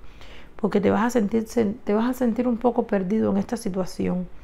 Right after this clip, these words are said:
Van a haber tristeza, van a haber peleas, van a haber conflictos, definitivamente va a haber un engaño, porque la persona, una de las personas con quien vas a hacer negocio,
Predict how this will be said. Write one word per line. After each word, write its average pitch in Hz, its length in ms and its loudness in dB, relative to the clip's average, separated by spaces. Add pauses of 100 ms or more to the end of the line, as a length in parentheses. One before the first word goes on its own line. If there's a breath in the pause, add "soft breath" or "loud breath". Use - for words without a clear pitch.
(460 soft breath)
Van 208 140 2
a 226 60 4
haber 214 180 6
tristeza, 208 600 6
van 202 220 4
a - 20 4
haber 202 260 4
peleas, 233 600 2 (480 loud breath)
van 208 160 6
a 208 60 6
haber 185 180 2
conflictos, 185 800 2 (420)
definitivamente 190 880 4
va 185 80 4
a 185 40 2
haber 196 160 4
un 196 120 4
engaño, 214 720 4 (680 loud breath)
porque 214 280 4
la 196 100 6
persona, 214 580 4
una 294 280 4
de 269 60 6
las 233 120 4
personas 226 420 4
con 202 200 0
quien 190 240 2
vas 240 160 4
a 294 40 4
hacer 262 200 2
negocio, 240 640 4